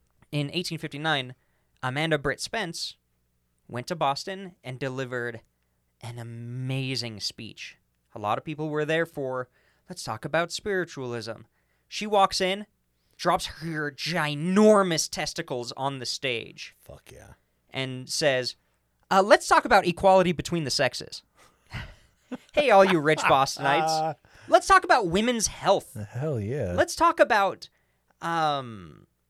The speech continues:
Speaker 1: you know, gender roles. And she just n-, rolls into it,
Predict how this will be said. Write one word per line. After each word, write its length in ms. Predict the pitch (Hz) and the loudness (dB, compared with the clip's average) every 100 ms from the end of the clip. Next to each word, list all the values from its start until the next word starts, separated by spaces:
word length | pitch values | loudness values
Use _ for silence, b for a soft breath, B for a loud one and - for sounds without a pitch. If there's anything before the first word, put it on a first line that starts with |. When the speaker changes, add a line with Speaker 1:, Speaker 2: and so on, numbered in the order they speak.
| _ _ _ _ _ _ | _ _ _ _ _ _
Speaker 1:
you 120 | 165 | -6
know, 100 | 131 - - | -6 -10 -6
gender 320 | 254 226 151 | -2 2 2
roles. 460 | 113 - - - _ _ _ _ _ | 0 -2 -6 -12 _ _ _ _ _
And 160 | 135 123 | -12 -8
she 200 | - 180 | -6 -6
just 220 | 139 120 _ _ 113 | -8 -10 _ _ -18
n-, 240 | 113 120 - | -16 -18 -18
rolls 380 | 117 135 147 147 | -6 2 2 2
into 280 | 156 196 214 | -4 -4 -4
it, 160 | - | -6